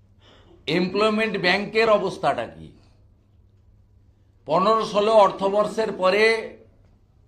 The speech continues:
এই যুবশ্রীতে বরাদ্দ বন্ধ হয়ে গেল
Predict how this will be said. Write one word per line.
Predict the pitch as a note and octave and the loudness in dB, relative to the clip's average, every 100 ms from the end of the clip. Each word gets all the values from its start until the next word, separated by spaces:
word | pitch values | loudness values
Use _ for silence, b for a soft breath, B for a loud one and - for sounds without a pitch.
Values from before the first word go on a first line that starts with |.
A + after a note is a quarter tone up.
| _ _ _ - | _ _ _ -8
এই | D#3+ D3+ | -6 -4
যুবশ্রীতে | E3+ F3 G#3+ - G3+ - A3 | -4 -2 -2 -4 -8 -2 -2
বরাদ্দ | F#3+ F#3 F#3+ F#3+ G3+ G#3 G3+ F#3 - - _ | 2 2 2 0 -2 -2 -2 -2 -8 -18 _
বন্ধ | B2 E3 F#3 G3+ F#3+ | -6 -4 -2 -2 -2
হয়ে | F3 F#3 | 0 0
গেল | F3 F3+ | 0 2